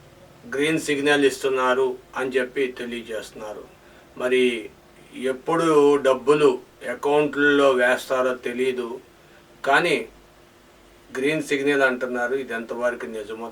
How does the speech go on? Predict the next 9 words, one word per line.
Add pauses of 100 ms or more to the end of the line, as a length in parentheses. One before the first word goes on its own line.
తెలీదు. (1600)
ఇకపోతే
ముఖ్య
వార్తల్లోకి
వెళ్తే, (3500)
బంగాళాఖాతం (580)
మీకు
తెలిసిందే, (380)
బంగాళాఖాతంలో